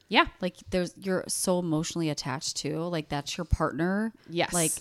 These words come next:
Speaker 2: that would also be emotionally, like, traumatizing in, in addition to
Speaker 1: I agree.
Speaker 2: Ugh.
Speaker 1: Like, I just, well, I just have trouble with animals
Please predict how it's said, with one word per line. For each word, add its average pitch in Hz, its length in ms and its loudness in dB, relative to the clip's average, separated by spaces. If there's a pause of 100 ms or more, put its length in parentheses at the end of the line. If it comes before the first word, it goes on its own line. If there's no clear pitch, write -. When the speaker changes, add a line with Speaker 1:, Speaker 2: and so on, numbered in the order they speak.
(240)
Speaker 2:
that 160 200 2
would 180 100 0
also 156 320 0
be 190 240 0
emotionally, 185 720 -2
like, 151 360 -6
traumatizing 175 680 -6
in, 147 180 -6
in 160 140 -4
addition 156 400 -2
to 147 560 0 (560)
Speaker 1:
I 170 80 -4
agree. 156 560 -4 (300)
Speaker 2:
Ugh. 165 180 -10
Speaker 1:
Like, 185 180 -2
I 190 120 2
just, 220 220 -4
well, 208 140 4
I 190 140 6
just 202 140 -2
have 185 100 -6
trouble 165 300 -4
with 151 200 -10
animals 151 460 -8